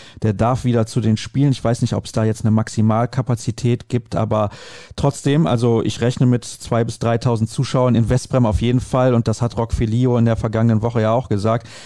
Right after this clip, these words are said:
Das ist auf jeden Fall ein großer Nachteil für Nantes, wenn sie dann im Rückspiel vor Zuschauern in Ungarn spielen müssen. Ich möchte mit dir zum Abschluss noch ganz kurz auf die anderen drei Duelle schauen. Jetzt habe ich eines schon genannt, eben Veszprém gegen Nantes, aber wir haben ja noch eine andere deutsche Mannschaft,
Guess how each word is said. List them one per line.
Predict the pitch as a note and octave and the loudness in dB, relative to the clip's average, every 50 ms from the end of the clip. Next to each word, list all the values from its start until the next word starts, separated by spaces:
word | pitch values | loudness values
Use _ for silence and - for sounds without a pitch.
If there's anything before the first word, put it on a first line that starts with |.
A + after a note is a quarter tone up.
| - - - | -16 -4 -2
Das | A2+ G#2+ - | -2 -2 -2
ist | A2+ - | -2 -4
auf | G#2+ G2 - | -4 -2 0
jeden | B2+ D3 D#3+ D3+ | 2 2 2 2
Fall | B2 - - B2+ A#2+ | 2 2 2 2 2
ein | A#2 G#2+ | 2 2
großer | - B2 C#3+ D#3 - C3 A#2 | 2 0 0 0 2 2 2
Nachteil | A#2+ B2 C3+ D3 - - - G2+ | 2 2 0 0 -2 -2 -2 -2
für | F#2+ - A2+ | 0 0 0
Nantes, | G#2 G2+ G2+ G#2+ A#2 D3 - - - - - - - - | 2 2 2 2 0 0 -2 -4 -10 -20 -20 -18 -6 -2
wenn | A#2 A2+ | 0 0
sie | A2 A#2+ | 0 0
dann | G#2+ A#2 A#2+ | 0 2 2
im | A2+ A2 | 2 2
Rückspiel | G#2+ G#2 A#2 A2 - - - A2+ | 2 0 -2 -4 -2 -2 -4 -2
vor | - - A2 - | 0 -2 -2 -2
Zuschauern | - - D3 C3 - A2+ G2+ G#2 G#2 | -2 -4 -4 -2 0 0 0 2 2
in | G#2 G2 | 2 2
Ungarn | - - G#2+ G2 G#2 G#2 | 2 2 2 2 2 0
spielen | - - - A2+ G#2+ G#2 G2+ G#2 | -2 -2 -4 -2 0 2 2 2
müssen. | G#2+ G#2 - D3 D#3+ - - - - - - - - - - | 2 2 2 2 0 0 -2 -6 -20 -20 -20 -20 -20 -20 -4
Ich | - | 0
möchte | - D#3 E3 - F#3 | 2 2 2 2 2
mit | E3+ D#3 - | 2 2 2
dir | D#3 D3 | 0 0
zum | - D#3+ D3+ | 0 0 2
Abschluss | - G#3 - - F#3 E3 | 2 0 0 -2 0 0
noch | E3+ D3+ - | 0 0 0
ganz | - E3 F#3+ - | 0 0 0 0
kurz | - F3+ E3 - | 0 0 0 0
auf | - C3+ | -2 -4
die | - - - | -2 -4 -2
anderen | - D3+ G3+ G3+ - G3 F#3+ | 0 2 2 2 2 2 0
drei | E3 D#3 D#3+ D#3+ E3 | 2 2 0 0 2
Duelle | D3 D#3+ D#3+ - D3 D#3 D#3 | 2 0 2 2 2 2 0
schauen. | D3+ - - D#3 D3+ | 0 0 0 2 2
Jetzt | D3+ C#3 C3+ - | 2 0 0 0
habe | D3+ C#3+ C#3+ | -2 -2 -2
ich | - - | -4 -2
eines | - C3 C3+ C#3 - | -2 0 0 0 0
schon | - C#3 B2+ | 0 2 2
genannt, | B2+ B2+ C3 C#3 D3+ D#3+ D3+ | 4 4 4 4 2 2 2
eben | B2+ C3 A#2+ A#2+ | 2 2 2 2
Veszprém | A2+ C3+ C3 - - C3+ B2+ B2+ | 2 0 -2 -2 0 0 2 2
gegen | A#2 B2 A#2+ A#2+ | 2 4 4 4
Nantes, | B2 C#3 E3 E3 D3 | 4 4 2 2 2
aber | B2 A#2+ A#2 | 2 2 2
wir | A2+ B2+ | 2 2
haben | B2 B2 | 2 2
ja | A#2 | 2
noch | A2 A2+ | 2 2
eine | A#2 A#2+ - | 2 0 2
andere | - E3 E3+ D#3+ | 2 0 0 0
deutsche | D3 D3 C#3 C#3 - - | 0 0 0 0 0 0
Mannschaft, | C#3 C3+ C3+ C#3 - D3+ C#3 - | 2 2 2 2 0 0 -2 -2